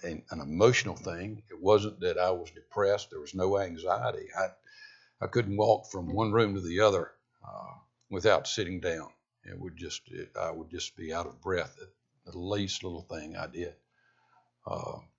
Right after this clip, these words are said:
and this continued for, for several weeks. Uh, as I said this time last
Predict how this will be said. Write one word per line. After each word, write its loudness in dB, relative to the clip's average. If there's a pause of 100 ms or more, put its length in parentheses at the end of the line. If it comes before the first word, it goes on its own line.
(540)
and -8
this 2
continued -4
for, -10 (120)
for -6
several -2
weeks. -6 (520)
Uh, -8
as -6
I 2
said 4
this -2
time 2 (280)
last 6